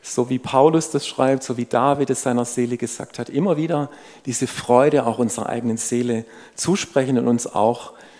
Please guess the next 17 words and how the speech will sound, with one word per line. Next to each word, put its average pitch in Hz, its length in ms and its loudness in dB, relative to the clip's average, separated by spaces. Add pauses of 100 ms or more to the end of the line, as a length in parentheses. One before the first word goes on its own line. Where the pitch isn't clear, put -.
(440)
ähm, 110 460 0 (160)
<clears throat> - 160 -20
in 170 340 0
Situationen 135 680 2
zu 143 140 0
führen, 151 320 2
wo 127 140 0
wir 123 260 2 (100)
uns 123 180 -2
freuen 247 300 0
können. 98 340 -8 (2250)
Weil 117 120 -2
Gottes 117 320 -2
Gegenwart 113 400 0
immer 104 180 0
Freude 95 400 -4
ist. - 440 -14